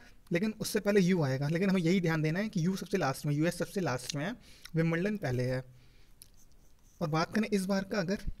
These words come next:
ऑस्ट्रेलियन ओपन की बात करें तो ये नोवाक जोकोविक ने जीता है और ये इनका, ये इस बार का एट्थ टाइटल था, एट्थ टाइम इन्होंने ये जीता है। और नोवाक जोकोविक कहाँ के हैं? सर्बिया के हैं। और इन्होंने हराया किसको था?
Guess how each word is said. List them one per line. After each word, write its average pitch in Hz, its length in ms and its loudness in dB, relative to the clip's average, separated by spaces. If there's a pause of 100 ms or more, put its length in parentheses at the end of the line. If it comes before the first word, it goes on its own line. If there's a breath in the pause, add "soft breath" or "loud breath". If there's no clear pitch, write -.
(200)
ऑस्ट्रेलियन 180 380 0
ओपन 196 180 -2
की 196 100 -2
बात 156 160 0
करें 208 120 -2
तो 233 60 0
ये 233 60 4
नोवाक 180 400 0
जोकोविक 175 440 -2
ने 196 100 4
जीता 131 280 -2
है 254 120 -2 (420 loud breath)
और 156 60 0
ये 190 120 2
इनका, 185 240 -4
ये 240 260 -4
इस - 180 -6
बार 170 160 -4
का 247 140 -4 (300)
एट्थ 214 340 0
टाइटल 131 280 -2
था, 147 280 -8 (360)
एट्थ 208 300 2
टाइम 170 160 0
इन्होंने 170 220 -2
ये 240 140 -2
जीता 143 320 -4
है। - 140 -2 (640 loud breath)
और 165 60 0
नोवाक 170 280 -2 (100)
जोकोविक 180 400 -2
कहाँ 175 200 -2
के 208 120 -4
हैं? 233 60 -2
सर्बिया 147 500 0
के 143 140 -6
हैं। 143 160 -4
और - 1400 -14
इन्होंने 185 200 2
हराया 156 240 2
किसको 202 280 -4
था? 240 180 -2